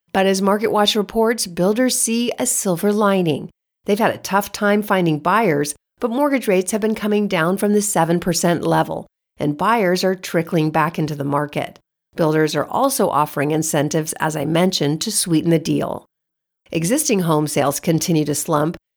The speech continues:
They were down in November for the tenth month in a row. The National Association of Realtors reports a seven point seven percent decline to a seasonally adjusted annual rate of four point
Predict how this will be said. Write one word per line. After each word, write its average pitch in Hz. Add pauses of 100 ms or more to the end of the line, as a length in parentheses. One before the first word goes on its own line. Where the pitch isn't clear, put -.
They 175
were 190
down 165
in 208
November 202
for 214
the 262
tenth 226
month 175
in 170
a 165
row. 151 (480)
The 156
National 151
Association 165
of 143
Realtors 175
reports 180
a 139
seven 220
point 269
seven 233
percent 233
decline 214 (320)
to 143
a 131
seasonally 160
adjusted 160
annual 180
rate 240 (300)
of 269
four 156
point -